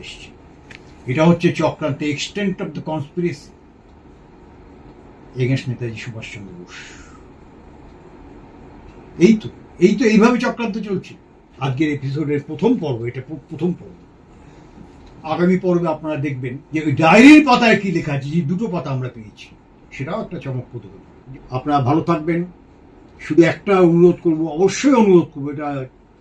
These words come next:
দরকার, এই YouTube চ্যানেলটি সাবস্ক্রাইব করবেন যারা করেননি, আর এই ভিডিওটা অবশ্যই শেয়ার করবেন। আমরা চাই নেতাজি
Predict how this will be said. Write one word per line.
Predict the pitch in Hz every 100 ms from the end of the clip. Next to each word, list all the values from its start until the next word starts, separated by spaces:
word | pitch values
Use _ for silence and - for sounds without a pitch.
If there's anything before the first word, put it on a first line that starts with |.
| _ _ 123 147
দরকার, | 143 127 107 - - - - - - - - - - - -
এই | 175 185
YouTube | 180 175 202 -
চ্যানেলটি | 185 175 160 165 -
সাবস্ক্রাইব | - - 180 170
করবেন | 170 156 156
যারা | 147 139 139
করেননি, | 135 139 151 - _ - _ - -
আর | 156 151
এই | 135
ভিডিওটা | 139 147 160 151
অবশ্যই | 143 143 175 139
শেয়ার | 135 110
করবেন। | - 117 151
আমরা | 175 190 -
চাই | 175 - - _ _ _ _ - 143
নেতাজি | 147 190 190